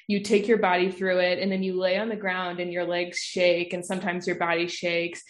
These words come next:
and you let yourself shake. Just lay there and shake.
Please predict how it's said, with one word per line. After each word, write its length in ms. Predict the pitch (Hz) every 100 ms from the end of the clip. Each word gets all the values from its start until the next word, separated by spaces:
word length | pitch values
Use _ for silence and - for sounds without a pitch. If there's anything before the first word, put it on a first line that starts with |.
| - -
and 100 | 190
you 80 |
let 140 | 190 190
yourself 320 | 190 196 190
shake. 480 | - 240 320 - - -
Just 220 | 196 202
lay 240 | 170 180
there 200 | 220 233
and 140 | 240 240
shake. 420 | - 170 -